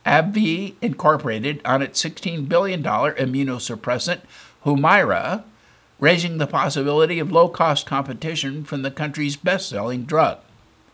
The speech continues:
Challenging patents in federal court is slower and more expensive, though generic companies certainly still do it. Teva Pharmaceuticals Incorporated and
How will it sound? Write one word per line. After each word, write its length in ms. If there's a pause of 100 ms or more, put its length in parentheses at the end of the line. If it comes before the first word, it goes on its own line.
(580)
Challenging 520
patents 420
in 80
federal 300
court 260
is 120
slower 500 (260)
and 200
more 160
expensive, 640
though 280
generic 460
companies 480
certainly 520
still 360
do 200
it. 160 (1040)
Teva 340
Pharmaceuticals 800
Incorporated 560
and 160